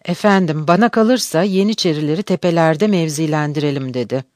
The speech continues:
"Kalan azıcık zamanımızda gemiden getirebileceğimiz kadar top getirelim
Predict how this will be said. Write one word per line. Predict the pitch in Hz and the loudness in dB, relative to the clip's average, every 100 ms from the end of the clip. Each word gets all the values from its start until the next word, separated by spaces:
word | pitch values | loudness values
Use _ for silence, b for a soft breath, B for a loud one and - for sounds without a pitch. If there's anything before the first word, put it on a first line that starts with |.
| _ _ B B B | _ _ B B B
"Kalan | - 180 196 190 | -2 0 2 2
azıcık | 214 196 170 - | 0 -2 -4 -2
zamanımızda | 151 143 143 143 143 127 180 214 | -2 0 -2 -4 -8 -6 -2 0
gemiden | 185 185 185 196 208 | 0 0 0 0 0
getirebileceğimiz | 180 - 175 156 175 165 185 190 - | -2 -2 -4 -2 -2 -2 -2 -4 -4
kadar | 156 147 190 | -2 0 -2
top | - 170 - | -2 -6 -4
getirelim | 147 - 131 123 165 | -6 -4 -4 -4 -4